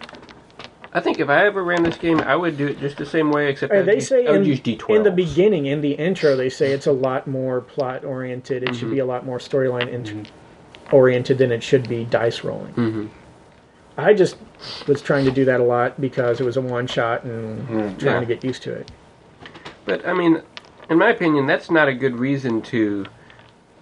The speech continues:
Speaker 1: make the dice rolling aspect of it so weak. You know, if, if you,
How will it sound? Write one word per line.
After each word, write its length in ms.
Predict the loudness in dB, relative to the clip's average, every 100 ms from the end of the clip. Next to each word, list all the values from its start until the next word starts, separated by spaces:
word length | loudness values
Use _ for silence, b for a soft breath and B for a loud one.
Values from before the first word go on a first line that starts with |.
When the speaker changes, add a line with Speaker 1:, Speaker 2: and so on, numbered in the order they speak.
| -4
Speaker 1:
make 240 | -2 0 -4
the 80 |
dice 360 | 0 2 2 0
rolling 440 | 0 2 2 2
aspect 460 | 2 -2 -2 -4 -2
of 140 | -2 -2
it 200 | -4 -10
so 640 | -14 -2 2 2 2 0 -4 -6 -14 _ -16
weak. 440 | -4 -4 -4 -12 -20 -20 -20 _ _ _ b b -6
You 60 | -2
know, 120 | -2
if, 260 | -4 -8 -8
if 160 | -6 -2
you, 200 | -2